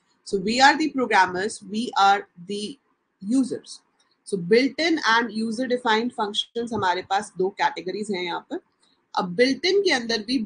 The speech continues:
दो और categories आ जाती हैं, एक हो जाते हैं standard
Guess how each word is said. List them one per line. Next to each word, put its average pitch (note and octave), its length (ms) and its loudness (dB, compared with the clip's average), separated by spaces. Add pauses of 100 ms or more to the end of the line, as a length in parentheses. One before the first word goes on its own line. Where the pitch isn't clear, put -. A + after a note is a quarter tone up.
दो G#3+ 100 4 (380)
और B3+ 200 4 (140)
categories F#3 520 -2
आ E3 100 -2
जाती D#3+ 400 -10
हैं, B3 100 -10 (120)
एक B3+ 240 -2
हो A#3 100 2
जाते G#3 340 -2
हैं B3+ 180 -4
standard F3+ 720 -2